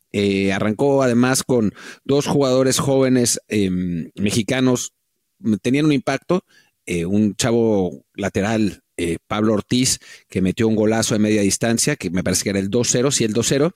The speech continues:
y el uno cero es una, un córner que Edson Ayón, el nueve este de Querétaro, que es un, es un tipo de uno noventa, muy fuerte, em, gana por arriba, peina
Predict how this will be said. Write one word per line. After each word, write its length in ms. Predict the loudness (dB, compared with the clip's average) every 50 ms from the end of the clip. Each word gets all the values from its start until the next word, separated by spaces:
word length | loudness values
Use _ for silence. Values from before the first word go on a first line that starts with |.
| -8 -12 -14 -14 -16 -18 -20 -8 _
y 160 | 0 2 2
el 140 | 4 4 4
uno 180 | 4 4 2 2
cero 320 | 2 2 2 4 4 2
es 160 | 2 2 2
una, 640 | 2 2 4 4 4 2 2 2 2 2 2 0 0
un 180 | 0 0 0
córner 380 | 0 0 0 0 0 0 -2 -2
que 160 | -2 -2 -2
Edson 220 | 0 0 0 0
Ayón, 280 | 2 2 2 2 2 4
el 140 | 4 4 4
nueve 280 | 4 4 2 2 2
este 180 | 2 0 0 -2
de 80 | -2 0
Querétaro, 380 | 0 0 0 0 0 -2 -4
que 60 | -4
es 80 | -4 -2
un, 160 | 0 0 0
es 160 | 0 -2 -2 -2
un 120 | -2 -2
tipo 260 | -2 -2 -2 0 0
de 60 | 0 0
uno 160 | 0 0 0
noventa, 420 | 0 0 0 0 -2 -2 -4 -4
muy 120 | -4 -4 -4
fuerte, 400 | -2 -2 -2 -2 -2 -4 -8 -8 _ _ -20 -20 -20 -20 -20 _ _
em, 540 | -4 -2 0 0 0 0 0 -2 -2 -4 -8 -12 _ _ _ _ -18 -8
gana 360 | -4 -2 0 0 0 -2 -2 -2 -2
por 140 | -2 0
arriba, 500 | 0 0 2 2 2 4 2 0 -2 -4 -10 _ _ _ _ _ _
peina 380 | -2 0 0 2 2 0 0